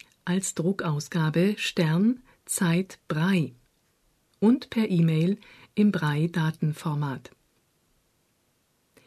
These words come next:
D Z B Lesen zweitausendzwanzig.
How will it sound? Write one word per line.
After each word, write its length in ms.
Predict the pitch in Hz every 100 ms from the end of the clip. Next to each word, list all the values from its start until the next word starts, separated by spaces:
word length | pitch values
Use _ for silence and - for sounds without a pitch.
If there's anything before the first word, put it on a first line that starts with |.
| _ _ _ _ _ _
D 160 | 202 247
Z 320 | - 233 226
B 200 | - 180
Lesen 600 | 165 147 151 151 165 165 - _ _
zweitausendzwanzig. 1400 | - - 151 147 - 156 156 190 - 170 156 - 131 -